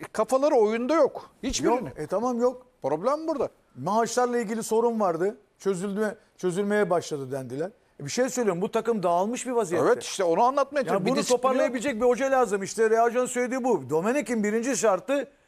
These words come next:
Speaker 2: adama yedi saat antrenman yaptırmak değil. On saat aptır-, antrenman yaptırmak değil. Bugünkü üç günde adamları teknik direktör sözü gibi üç günde fiziksel kapasite yükselir mi ya? Yükselir mi iki antrenmanla hocam?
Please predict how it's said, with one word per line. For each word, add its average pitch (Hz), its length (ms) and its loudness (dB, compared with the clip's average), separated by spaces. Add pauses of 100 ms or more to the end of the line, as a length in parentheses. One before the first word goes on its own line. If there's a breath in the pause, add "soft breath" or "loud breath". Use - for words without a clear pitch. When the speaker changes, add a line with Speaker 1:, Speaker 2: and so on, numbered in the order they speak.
(520 soft breath)
Speaker 2:
adama 247 340 2
yedi 233 260 0
saat 247 260 2
antrenman 240 400 2
yaptırmak 240 600 0
değil. 240 200 -2 (180)
On 226 180 2
saat 233 260 0
aptır-, 220 420 0
antrenman 220 400 0
yaptırmak 220 420 -2
değil. 214 200 -2
Bugünkü 240 320 -2
üç 247 220 -4
günde 240 240 0
adamları 220 560 2 (260 loud breath)
teknik 208 380 -2
direktör 247 360 4
sözü 175 260 -8
gibi 233 180 -6
üç 220 160 -4
günde 233 200 0
fiziksel 220 460 -2
kapasite 220 380 -2
yükselir 240 360 -2
mi 294 140 -4
ya? 240 200 -2 (680)
Yükselir 269 400 0
mi 285 120 0
iki 240 160 0
antrenmanla 185 500 -2
hocam? 190 260 0